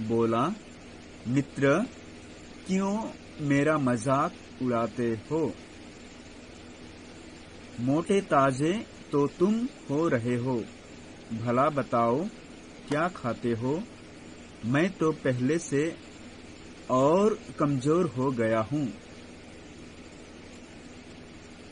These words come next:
बातें करते हुए दोनों नदी के पास पहुंच गए। सियार, सियार की नजर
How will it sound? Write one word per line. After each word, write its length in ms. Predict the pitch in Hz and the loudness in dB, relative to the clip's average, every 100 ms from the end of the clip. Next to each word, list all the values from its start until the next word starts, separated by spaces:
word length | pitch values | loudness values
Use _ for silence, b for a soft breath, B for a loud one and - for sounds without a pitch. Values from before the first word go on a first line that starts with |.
| - 110 | -12 2
बातें 420 | 127 135 139 208 | 6 6 6 2
करते 520 | 202 170 156 175 196 - - - - - - - - - - - | 4 2 4 6 6 4 -8 -18 -18 -18 -18 -18 -18 -18 -18 -8
हुए 300 | 139 139 135 143 | 0 4 6 4
दोनों 600 | - 143 147 170 190 175 | 0 0 4 4 4 4
नदी 300 | 135 135 170 | 4 4 2
के 180 | - | 2
पास 840 | 151 - 131 123 123 147 - - - - - - | 0 0 2 4 4 2 -2 -10 -16 -16 -8 -2
पहुंच 300 | 131 175 120 | -2 0 2
गए। 280 | 120 110 98 - - - - - - - - - - - - - - - | 4 4 0 -6 -18 -18 -18 -18 -18 -18 -18 -18 -16 -18 -18 -18 -12 0
सियार, 280 | 160 165 208 - - - - - | 6 8 6 0 -12 -18 -14 -10
सियार 380 | - 151 165 | 2 4 4
की 160 | 202 196 | 2 2
नजर 560 | 147 135 120 139 160 | 4 4 6 4 4